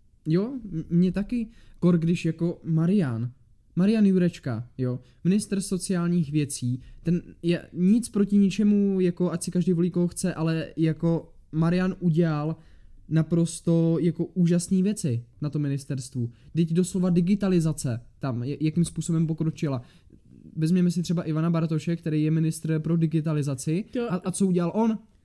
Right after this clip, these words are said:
Speaker 2: O tom ministerstvu prakticky jsem neslyšela nic.
Speaker 1: Ne, o tom,
Speaker 2: Nic.
Speaker 1: nevíš nic o tom ministerstvu, protože tam se taky nic neděje. Na rozdíl tady, na ministerstvu sociálních věcí, který musí řešit důchodovou reformu, který musí, eh, řešit, eh, jednotlivý, eh,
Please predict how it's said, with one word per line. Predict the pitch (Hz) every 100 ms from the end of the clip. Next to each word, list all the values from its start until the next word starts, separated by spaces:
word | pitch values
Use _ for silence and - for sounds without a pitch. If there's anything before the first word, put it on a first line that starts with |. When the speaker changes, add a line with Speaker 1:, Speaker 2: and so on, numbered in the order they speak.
| _ -
Speaker 2:
O | 247
tom | 254
ministerstvu | 247 247 262 226 247
prakticky | 220 226 220 214 214
jsem | 233
neslyšela | 214 233 214 240 233
nic. | 233 226 277 - - -
Speaker 1:
Ne, | 156 160 220
o | 190
tom, | 202 175
Speaker 2:
Nic. | 180
Speaker 1:
nevíš | 185 214 233 196 160
nic | 214 330 262
o | 214
tom | 185
ministerstvu, | 175 170 - 160 - 156
protože | 165 175 170
tam | 170
se | -
taky | 165
nic | 170 165
neděje. | 196 214 226 139 - _ -
Na | 165
rozdíl | 175 165 202
tady, | 202 175 135 143
na |
ministerstvu | 165 175 170 175 185
sociálních | 175 170 180 170 190
věcí, | 180 - 143
který | 139 156
musí | 160 156 175
řešit | 165 170
důchodovou | 165 160 190 196 214
reformu, | 180 156 151 120 117 - -
který | - 180 185
musí, | 180 170 180 185 180 165
eh, | 160 165
řešit, | 165 165 180 175 165
eh, | 165 160 160
jednotlivý, | 170 175 180 180 180 170 165
eh, | 156